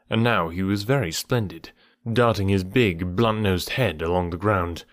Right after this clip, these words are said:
and twisting the thirty feet of his body into fantastic knots and curves, and licking his lips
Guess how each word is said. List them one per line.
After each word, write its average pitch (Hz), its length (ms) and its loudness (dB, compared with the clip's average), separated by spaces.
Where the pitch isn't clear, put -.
and 127 160 0
twisting 127 420 0
the 104 120 0
thirty 143 420 0
feet - 360 -4
of 85 100 -8
his 90 120 -4
body 87 480 -2
into 110 220 0
fantastic 107 580 -2
knots 107 420 -2
and 92 160 -4
curves, 90 480 -2
and 104 180 2
licking 117 300 0
his 87 180 0
lips - 460 -2